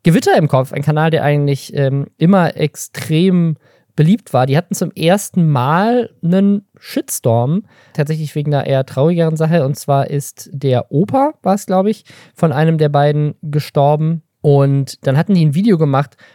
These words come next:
wo es aber so wirkte, als ginge es um den Tod von einem der beiden. Also sie haben so ein bisschen quasi Clickbait damit gemacht, dass einer von den beiden gestorben wäre, wobei es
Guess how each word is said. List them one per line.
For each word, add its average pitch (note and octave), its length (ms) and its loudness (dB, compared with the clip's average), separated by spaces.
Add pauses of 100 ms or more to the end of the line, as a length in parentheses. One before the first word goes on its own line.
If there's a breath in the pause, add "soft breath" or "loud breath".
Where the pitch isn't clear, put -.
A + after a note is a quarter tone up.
(120)
wo D#3 140 4
es F#3 140 0
aber D3+ 240 2
so C#3 200 0
wirkte, F3 460 2
als - 360 -6
ginge E3+ 280 2
es D#3 140 -2
um D3 100 -2
den C#3 160 0
Tod - 540 -2
von C#3+ 200 -2
einem C#3+ 300 2
der B2+ 120 0
beiden. C3+ 500 0
Also A#2+ 100 -6
sie C3 80 -2
haben D3 100 0
so C#3 120 -2
ein C#3 40 -2
bisschen D3 380 -2 (300 soft breath)
quasi C#3+ 240 2
Clickbait - 1080 0 (460)
damit D#3 320 0
gemacht, D3+ 760 -2
dass D3 140 -2
einer D#3 180 2
von E3 100 -2
den D3+ 140 2
beiden D3 260 2
gestorben D#3 560 0
wäre, C#3 360 0
wobei C#3+ 280 2
es - 180 -4